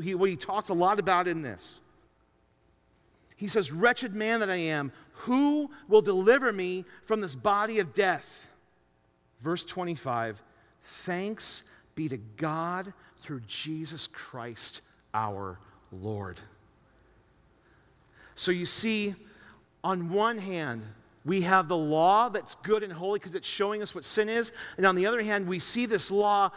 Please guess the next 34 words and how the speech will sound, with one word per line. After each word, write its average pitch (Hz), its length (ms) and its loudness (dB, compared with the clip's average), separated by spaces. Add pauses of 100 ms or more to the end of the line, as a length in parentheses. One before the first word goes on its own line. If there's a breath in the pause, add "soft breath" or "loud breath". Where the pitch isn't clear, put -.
(240 loud breath)
driving 233 680 6
us 262 280 0
to 226 140 0
our 202 140 6
need 214 460 -6 (100)
of 190 140 -2
a 170 80 -4
Savior. 131 840 -4 (1500)
And 202 100 -2
it's - 360 -6
pointing 254 440 2
us, 165 220 -2
driving 240 640 -2
us 180 200 -8
right 247 340 -4
to 190 100 -10
Jesus. 175 960 -6 (840 soft breath)
This 254 200 0
is 233 140 -4
why 220 160 6
we 220 160 -4
say 226 500 2 (380 loud breath)
everything 254 600 4
in 226 140 -2
this 247 160 -2
part 233 280 0
of 233 60 -2
the 220 60 4
Bible 220 380 2
is 185 120 0
pointing 233 340 -6
to 214 40 -8
the 196 60 -4
cross. 240 800 2